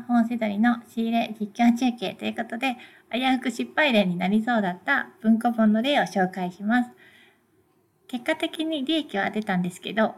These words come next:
出品するときに、ちょっと仕入れ失敗したかなーって不安に思ったやつでした。本のタイトルは、カスターブリッジの市長。著者がトマス・ハーディなので、海外の古典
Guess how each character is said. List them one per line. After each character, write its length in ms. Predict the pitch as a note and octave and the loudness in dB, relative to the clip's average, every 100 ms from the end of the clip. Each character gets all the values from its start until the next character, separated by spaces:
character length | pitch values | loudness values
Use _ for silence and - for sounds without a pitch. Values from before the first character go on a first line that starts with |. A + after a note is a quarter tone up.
| - | -12
出 180 | G#3+ - | -14 -2
品 120 | B3+ | 0
す 120 | B3 A#3+ | 0 -4
る 80 | |
と 120 | - A#3 | -6 -8
き 140 | F#3 | -2
に、 320 | G3+ G#3+ G#3+ - _ _ | 2 2 0 -16 _ _
ち 80 | - | -10
ょ 20 | |
っ 40 | B3+ | -8
と 140 | - | -8
仕 180 | F#3+ A#3 | -2 2
入 60 | G#3+ | 2
れ 40 | |
失 180 | G#3+ A3 | 0 -4
敗 160 | C4+ C4+ | -4 -6
し 40 | |
た 100 | - | -8
か 140 | C#4 B3 | -8 -6
な 480 | B3+ C#4 D4 D4 C#4+ | -4 -4 -4 -4 -6
ー 20 | |
っ 100 | - | -2
て 100 | A#3+ | -2
不 160 | A#3+ | 4
安 160 | A#3+ A#3+ | 8 8
に 120 | A#3 | 8
思 120 | A#3+ | 4
っ 80 | A#3+ - | 0 -2
た 80 | D4 | -2
や 140 | A3+ | -2
つ 100 | F#3+ | -8
で 100 | F#3+ | -16
し 60 | - | -8
た。 200 | - - _ _ _ _ _ _ | -10 -10 _ _ _ _ _ _
本 140 | E4 | -2
の 100 | G#3+ | -2
タ 140 | F#3+ F#3+ | -2 -6
イ 80 | |
ト 100 | F3+ | -6
ル 140 | E3+ F#3 | -8 -4
は、 340 | A3+ G#3 A3 - | -2 -2 -6 -16
カ 140 | G#3 | -20
ス 120 | - | -20
タ 220 | - C#4+ C#4 | -8 -6 -6
ー 20 | |
ブ 120 | C#4 | -8
リ 80 | C4+ | -10
ッ 20 | - | -12
ジ 140 | F#3 | -4
の 120 | G3+ | -2
市 120 | G#3 - | -2 -4
長。 240 | G3+ - - _ _ | -8 -10 -14 _ _
著 140 | - B3 | -20 -12
者 240 | A3+ F3+ | -8 -6
が 360 | G3 A#3 G#3 A3 | -2 -2 -2 -4
ト 80 | G#3+ | 0
マ 140 | A3+ | 0
ス・ 100 | A#3+ | 0
ハ 240 | A#3 B3+ A#3 | -6 -6 -6
ー 100 | A3+ | -8
デ 60 | |
ィ 100 | - - | -16 -12
な 100 | - | -6
の 140 | F3+ G3+ | -4 -4
で、 280 | B3 A#3 | -4 -6
海 260 | G#3+ C#4 C#4 | -8 -8 -6
外 180 | G#3+ F3 | -6 -2
の 320 | G#3 G#3 F#3+ | 0 0 -4
古 140 | - G3 | -12 -8
典 340 | G#3 G3+ | -6 -4